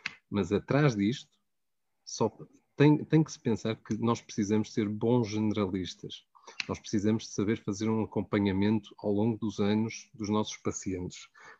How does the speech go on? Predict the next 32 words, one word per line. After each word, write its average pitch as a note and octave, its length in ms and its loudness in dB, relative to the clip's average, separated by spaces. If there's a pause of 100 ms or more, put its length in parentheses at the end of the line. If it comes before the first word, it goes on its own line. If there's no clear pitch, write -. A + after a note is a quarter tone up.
(160)
E A2 120 -4
já, A#2+ 240 0
e B2+ 160 0
é, C#3 100 2
não C3+ 240 2
há D3+ 80 4
esta D3 240 0
preocupação. C3 760 -4 (800)
Toda C#3 180 4
a B2+ 40 4
gente C#3 200 4
quer C3+ 120 0
fazer B2 320 0
mil C#3 360 4
e A#2 60 4
uma A#2+ 160 0
pós-graduações, A2 960 -2
quer - 160 -6
se - 140 -8
diferenciar, A2+ 640 -2 (360)
porque - 160 0
acha A#2+ 200 0
que - 120 2
é - 20 6
assim B2+ 220 2
que - 100 -14
vai A2+ 120 0
ter - 140 -4
sucesso - 360 -6
no A2+ 80 0
mercado. G#2+ 320 -4
Não. C#3+ 260 0